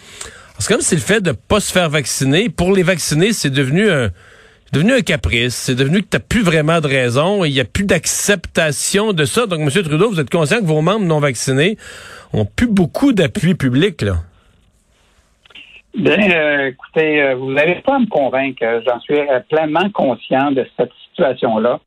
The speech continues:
Speaker 2: Euh, à l'instar, là, de la population canadienne,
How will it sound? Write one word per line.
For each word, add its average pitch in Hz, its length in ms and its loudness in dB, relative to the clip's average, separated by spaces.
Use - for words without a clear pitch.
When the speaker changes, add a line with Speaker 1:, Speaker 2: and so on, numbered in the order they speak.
Speaker 2:
Euh, 117 420 2
à 131 160 0
l'instar, 160 540 0
là, 147 100 0
de 131 60 -4
la 123 80 0
population 135 500 -2
canadienne, 135 640 0